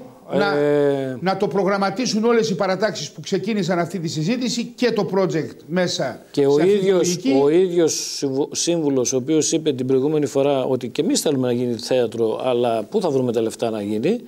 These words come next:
Speaker 2: Ε, εγώ θα έλεγα τα λεφτά που θα έβρισκε για να κάνει αυτό το νέο κτηριακό συγκρότημα της γετοποίησης όλων των ειδικής αγωγής, να τα ρίξει στο θέατρο, να κάνουμε ένα θέατρο, γιατί το θέατρο καλύπτει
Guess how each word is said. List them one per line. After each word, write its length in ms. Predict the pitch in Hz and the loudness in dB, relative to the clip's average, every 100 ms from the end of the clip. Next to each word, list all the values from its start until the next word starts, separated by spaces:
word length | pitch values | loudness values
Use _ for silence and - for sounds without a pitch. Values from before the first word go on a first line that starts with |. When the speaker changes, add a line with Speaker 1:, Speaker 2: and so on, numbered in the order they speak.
| - - - - - - - - - | -20 -20 -20 -20 -20 -20 -20 -20 -6
Speaker 2:
Ε, 420 | 165 170 160 151 | 0 2 2 2
εγώ 180 | 185 196 | 2 0
θα 120 | 196 | 2
έλεγα 240 | 202 185 175 | 0 2 2
τα 120 | 156 | 2
λεφτά 320 | 151 - 208 | 0 0 -4
που 120 | 175 | -2
θα 140 | 151 170 | -2 0
έβρισκε 360 | 180 160 151 | 0 -2 -2
για 120 | 143 | 0
να 100 | 139 | 0
κάνει 180 | 139 165 | 0 0
αυτό 180 | 139 147 | 0 0
το 140 | 139 | 0
νέο 220 | 139 170 151 | 2 2 0
κτηριακό 460 | - 135 127 151 | 0 0 2 0
συγκρότημα 580 | 143 127 143 139 131 127 113 | -2 0 0 0 -2 -4 -6
της 200 | - 117 | -6 -4
γετοποίησης 800 | 127 120 117 156 151 117 117 123 | -2 -2 -2 2 2 2 0 0
όλων 220 | 139 127 | 0 0
των 140 | 123 | -2
ειδικής 420 | 120 113 123 151 | -2 -4 -4 -2
αγωγής, 360 | 123 127 196 214 | -2 0 0 0
να 120 | 196 | -2
τα 140 | 165 165 | 0 0
ρίξει 220 | 180 - | 0 -2
στο 180 | - 127 | -2 0
θέατρο, 480 | 143 123 135 208 220 - - - - - | 0 0 0 -2 -4 -18 -20 -20 -14 -6
να 120 | 135 | -2
κάνουμε 300 | 175 175 175 | 0 2 2
ένα 160 | 160 | 0
θέατρο, 420 | 135 139 135 147 175 | 0 2 2 2 2
γιατί 220 | 143 143 | 2 0
το 140 | 147 | -2
θέατρο 300 | 143 156 143 | 0 0 0
καλύπτει 380 | 135 131 131 131 | 0 0 0 -2